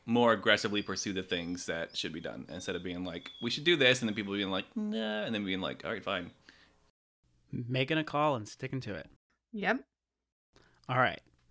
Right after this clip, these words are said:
Speaker 2: my turn. Um, I also asked this to Carlene, so you had some time to think. What are
Speaker 3: <laughs>
Speaker 2: your top five favorite Marvel characters? And we did establish M C U.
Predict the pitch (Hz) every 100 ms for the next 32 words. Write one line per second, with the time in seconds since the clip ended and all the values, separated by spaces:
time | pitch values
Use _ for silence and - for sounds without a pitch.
0 | - 381 - 95 - 131 _ - - -
1 | 147 151 135 - 143 165 185 170 170 170
2 | - 156 156 - - 156 156 120 104 110
3 | - - 113 110 120 120 123 123 - 117
4 | 113 - 117 113 - 90 95 - 123 262
5 | 311 302 262 233 - 160 - - 123 110
6 | 107 147 151 151 156 143 123 123 117 107
7 | - 90 - - 69 107 110 104 139 143
8 | 127 120 110 110 - 120 117 - 110 101
9 | -